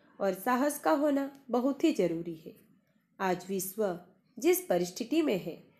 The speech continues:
वहाँ प्रत्येक व्यक्ति में साहस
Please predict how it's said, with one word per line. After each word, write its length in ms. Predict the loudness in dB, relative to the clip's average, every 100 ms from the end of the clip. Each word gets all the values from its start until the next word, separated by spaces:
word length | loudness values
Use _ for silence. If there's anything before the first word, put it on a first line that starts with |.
| _ _ -6
वहाँ 200 | -4 -4
प्रत्येक 600 | -2 2 0 2 2 2 2
व्यक्ति 340 | 0 0 -4
में 160 | -2 -4 -8 -20 _ _ _ -16
साहस 520 | -2 -2 0 -4 -6